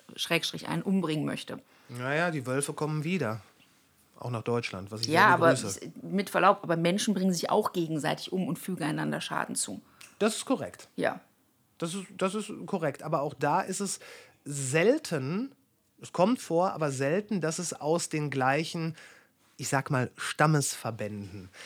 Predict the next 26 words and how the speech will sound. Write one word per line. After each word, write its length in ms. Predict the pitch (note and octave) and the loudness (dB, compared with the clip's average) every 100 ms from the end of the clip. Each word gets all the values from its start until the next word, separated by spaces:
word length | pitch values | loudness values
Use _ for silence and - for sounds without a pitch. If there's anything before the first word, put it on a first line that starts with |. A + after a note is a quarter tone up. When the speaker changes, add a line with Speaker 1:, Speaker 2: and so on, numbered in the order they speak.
| - | -12
Speaker 2:
Das 140 | C3+ C3+ | -6 -2
sind 140 | E3+ | 2
meist-, 400 | D#3+ E3+ G3+ - | 4 4 2 0
meistens 560 | D#3 F3+ A3+ A#3+ A3 - | 2 2 2 -2 -4 -6
gibt 200 | E3+ E3 | -6 -2
es 100 | E3 | -4
Unterschiede 720 | - G3+ A#3 G3+ - C3+ B2+ A#2+ | 2 4 6 4 2 -2 -2 -2
Speaker 1:
Du 60 | |
Speaker 2:
zwischen 180 | - G#3+ | 0 2
Speaker 1:
bist 120 | D#4+ C#4+ | 2 6
Speaker 2:
den 20 | |
Speaker 1:
noch 120 | C#4 | 6
nie 60 | A#3+ | 8
Speaker 2:
Menschen. 180 | B3+ C4 | 8 6
Speaker 1:
von 160 | G#3 | 4
einem 100 | F#3+ | 2
Familienmitglied 840 | F#3 F#3 F3+ E3 D#3+ E3 E3 E3 - | 0 0 0 0 -2 -4 -6 -10 -6
in 60 | - | -4
irgendeiner 520 | F3 F3 - E3 - | -4 -4 -4 -4 -2
Art 240 | - E3+ | -2 -4
und 140 | E3+ E3+ | -4 0
Weise, 540 | E3 E3 E3 E3 - | 0 0 0 0 0
ähm, 460 | - - C#3 D#2+ E3 - - _ _ _ _ _ - | 0 0 0 -2 -4 -8 -20 _ _ _ _ _ 2
körperlich 420 | G#3 F3+ E3+ - | 4 4 2 0
oder 180 | E3+ D#3 | 0 2
geistig, 680 | D#3+ D#3+ - D#3 D3+ - | 4 2 0 -6 -8 -10